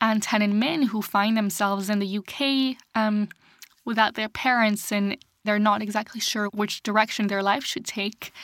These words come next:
And I think they are wandering souls in a way as well when they arrive in the U K. So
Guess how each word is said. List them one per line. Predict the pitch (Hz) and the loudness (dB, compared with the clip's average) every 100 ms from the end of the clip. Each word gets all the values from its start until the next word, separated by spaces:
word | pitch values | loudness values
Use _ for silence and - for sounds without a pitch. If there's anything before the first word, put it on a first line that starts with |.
| - - - - - | -16 -16 -20 -16 -2
And | 226 208 | 2 2
I | |
think | 208 220 | 2 2
they | 214 | 2
are | - 202 269 330 | 4 4 4 2
wandering | 247 202 196 190 | 0 0 -2 -4
souls | - - 226 | -6 -8 -6
in | 208 | -4
a | 208 | -2
way | 202 | -2
as | 196 202 | -2 2
well | 196 196 190 - | 2 2 0 -8
when | - 208 | -2 0
they | 196 | 2
arrive | 190 190 190 | 2 2 2
in | 196 | -4
the | 196 | -4
U | 202 | -8
K. | - 202 | -6 -6
So | 190 - 208 202 | -4 2 2 0